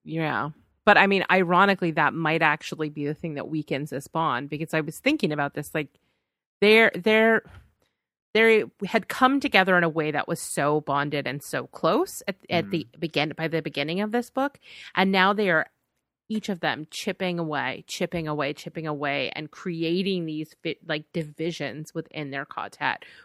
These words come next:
Speaker 1: which feels like a really bad idea and is reinforced in text when both Eddie says, like,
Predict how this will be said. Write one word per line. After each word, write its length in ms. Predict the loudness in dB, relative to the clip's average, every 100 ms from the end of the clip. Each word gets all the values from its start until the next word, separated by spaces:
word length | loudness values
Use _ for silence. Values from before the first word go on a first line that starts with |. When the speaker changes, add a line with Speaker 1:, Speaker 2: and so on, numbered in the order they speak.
| -6
Speaker 1:
which 200 | -6 -6
feels 520 | -4 0 2 0 -4 -16 _
like 140 | -6 -2
a 60 |
really 320 | 2 6 6 6
bad 200 | 4 4
idea 580 | 2 -2 -2 0 0 -2
and 100 | -4
is 240 | -4 -4
reinforced 640 | -6 -4 -4 -4 -4 -4 -8
in 120 | -12
text 440 | -6 -6 -6 -10 -20 -20 _
when 160 | -2 0
both 340 | 2 2 2 -2 -2
Eddie 240 | 2 2
says, 400 | 2 2 2 0 -2
like, 340 | -2 -4 _